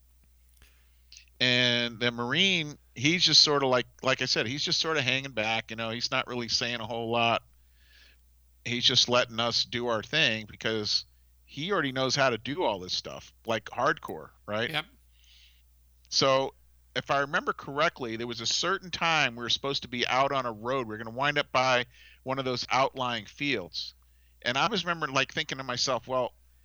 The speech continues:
Speaker 1: here all the, the Jets are out there doing, you know, uh, field carrier landing practice.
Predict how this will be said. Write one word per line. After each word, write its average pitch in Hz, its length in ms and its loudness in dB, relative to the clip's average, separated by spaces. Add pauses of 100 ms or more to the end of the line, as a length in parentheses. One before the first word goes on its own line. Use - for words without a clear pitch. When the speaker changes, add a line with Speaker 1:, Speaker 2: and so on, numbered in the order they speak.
(100)
Speaker 1:
here 170 260 2
all 175 100 4
the, 151 220 2
the 123 120 -2
Jets 160 400 2
are 143 60 0
out 131 180 2
there 123 180 -4
doing, 127 420 -6 (160)
you 131 120 -6
know, 117 120 -2 (180)
uh, 107 260 -2
field 143 320 -2
carrier 139 360 2
landing 139 300 -2
practice. 101 680 -6